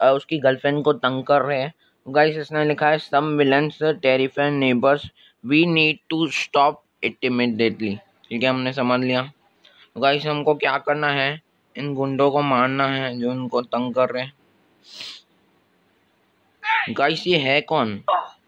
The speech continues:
मेरे को ये नहीं समझ में आ रहा है, किसके दोस्त है? ऐसे तो नहीं, रोपीरो की girlfriend को पे ही attack नहीं,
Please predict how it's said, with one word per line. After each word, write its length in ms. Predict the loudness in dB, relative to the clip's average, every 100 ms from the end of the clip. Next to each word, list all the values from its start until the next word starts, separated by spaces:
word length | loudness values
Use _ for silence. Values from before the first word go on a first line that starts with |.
| _
मेरे 120 | -6 0
को 120 | 2
ये 120 | 2
नहीं 240 | 2 2
समझ 200 | 0 -2
में 80 | 0
आ 0 |
रहा 80 | 0
है, 120 | -2
किसके 460 | -4 -10 -6 -2 0
दोस्त 400 | 0 -6 -10 -10
है? 240 | -10 -10 _ _ _ _ _ -6
ऐसे 260 | -2 2
तो 140 | 2 2
नहीं, 260 | 0 -2
रोपीरो 400 | 0 -2 0 0
की 140 | 0 0
girlfriend 840 | 0 0 0 -6 -4 -4 -4 -8
को 140 | -10 -8
पे 180 | -2
ही 140 | 0 0
attack 400 | 0 -2 -4 -4
नहीं, 340 | -2 -4 -4